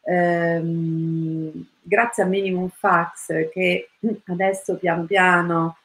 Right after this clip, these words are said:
li sta pubblicando, la nostra Marilyn è anche una saggista.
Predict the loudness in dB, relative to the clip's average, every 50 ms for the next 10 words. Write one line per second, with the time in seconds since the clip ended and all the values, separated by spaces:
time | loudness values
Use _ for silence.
0 | _ _ _ _ _ _ -4 -4 -4 -4 0 2 4 6 6 4 2 0 -2 -4
1 | -6 -8 -6 -2 -2 -4 0 4 4 4 4 4 0 0 2 2 2 2 0 -8
2 | _ _ _ _ _ _ _ 6 6 6 8 8 6 6 6 4 0 2 6 6
3 | 6 6 6 4 4 4 4 0 0 0 -2 -2 -2 0 2 2 2 4 2 2
4 | 0 0 4 6 8 8 8 8 8 6 4 0 -6 -6 -2 0 2 2 2 2
5 | 2 0 0 0 0 0 0 0 -2 -4 -2 -4 -4 -4 -4 -6 -6 -6 -6 -6
6 | -8 -10 -12 -12 -8 -6 -4 -4 -4 -6